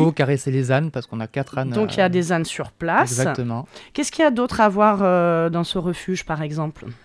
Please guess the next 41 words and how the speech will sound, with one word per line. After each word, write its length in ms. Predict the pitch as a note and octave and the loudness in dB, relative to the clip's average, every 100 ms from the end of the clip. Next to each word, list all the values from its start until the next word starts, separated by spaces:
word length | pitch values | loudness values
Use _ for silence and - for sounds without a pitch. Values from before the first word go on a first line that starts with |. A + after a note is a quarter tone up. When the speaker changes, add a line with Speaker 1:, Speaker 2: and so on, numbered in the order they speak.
| _ _ - | _ _ -10
Speaker 2:
Oh, 300 | G#2+ A2+ A2 | -8 -6 -8
c'est, 440 | - A#2 A#2 A#2+ B2 | -10 -10 -8 -8 -10
c'est 460 | - - B2+ B2 | -16 -14 -8 -6
une 260 | B2 B2+ B2+ | -4 -4 -4
vraie, 380 | B2 C3 C#3+ C3+ | -4 -2 0 0
euh, 400 | B2+ A#2+ B2 A#2+ | -2 -4 -8 -10
c'est 260 | - B2+ | -14 -14
une 100 | A#2+ | -10
vraie 120 | B2+ C#3 | -2 0
mine 240 | C#3+ D3 | 2 2
d'or 240 | F3+ F3+ | 2 2
pour 140 | - D3 | 0 0
quelqu'un 220 | F3+ G3 | 2 2
Speaker 1:
Ouais. 40 | C#3+ | 0
Speaker 2:
qui 120 | C#3 | -2
aime 80 | C3+ | 0
la 80 | |
nature. 340 | C3 C3 F#3+ F#3 _ - | 0 -2 -2 -4 _ -14
Speaker 1:
D'accord. 300 | D#3+ F#3+ G#3+ | -10 -6 -4
Speaker 2:
Euh, 400 | B2 A#2 A#2 A#2 | -2 -4 -4 -4
on 100 | A#2 | -4
a 60 | B2+ | 0
Speaker 1:
Donc, 120 | - | 0
Speaker 2:
des 120 | - | -2
Speaker 1:
t-, 60 | - _ | -8 _
toi, 120 | - C4+ | -4 -2
tu 140 | C#4 | -2
connais 240 | B3+ A#3 | 0 0
déjà 320 | A3 A#3 A#3 A3 | 0 0 2 2
bien, 180 | A#3 | 2
donc 140 | C#4 A#3 | 2 2
tu, 180 | - G#3 | -4 -2
t'as 140 | G3+ | -2
bien 500 | G3 F#3+ C4 C4+ C4 | 0 2 4 6 6
eu 40 | B3 | 6
le 140 | A#3 | 2
temps, 180 | A#3 B3 | 2 2
j'imagine, 380 | A3+ G#3+ G#3+ A3+ | 4 4 4 4
d'explorer 520 | G#3 - G#3+ G#3+ G#3+ - - - - | 2 -2 0 2 0 -2 -20 -10 0
le 260 | G#3 A3+ | 4 6
lieu 500 | A#3 A3+ B3+ C#4 D#4 | 6 6 6 6 4